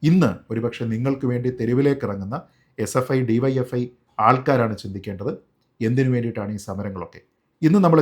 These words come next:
കാണുന്നുണ്ട് പല സമരങ്ങൾ, പ്രത്യേകിച്ച് യൂണിവേഴ്സിറ്റിയുമായി ബന്ധപ്പെട്ട വിഷയങ്ങൾ, ഭാരതാംബയുമായി ബന്ധപ്പെട്ട വിഷയങ്ങൾ, ഇതിലൊക്കെ തന്നെ യുവാക്കളായിട്ടുള്ള എസ് എഫ് ഐയിലും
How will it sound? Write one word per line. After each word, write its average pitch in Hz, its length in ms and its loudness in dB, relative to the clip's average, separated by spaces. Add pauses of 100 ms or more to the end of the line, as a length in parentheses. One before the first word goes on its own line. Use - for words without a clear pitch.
കാണുന്നുണ്ട് 110 400 0 (420)
പല 135 140 8 (100)
സമരങ്ങൾ, 113 360 -2 (380)
പ്രത്യേകിച്ച് 131 340 2 (100)
യൂണിവേഴ്സിറ്റിയുമായി 127 760 2
ബന്ധപ്പെട്ട 107 340 -8 (100)
വിഷയങ്ങൾ, 104 360 -8 (400)
ഭാരതാംബയുമായി 131 880 4
ബന്ധപ്പെട്ട 110 340 -6 (100)
വിഷയങ്ങൾ, 107 320 -10 (220)
ഇതിലൊക്കെ 143 440 2
തന്നെ 110 180 -6 (400)
യുവാക്കളായിട്ടുള്ള 143 760 4 (220)
എസ് - 140 -6
എഫ് 127 140 -8
ഐയിലും 120 240 -2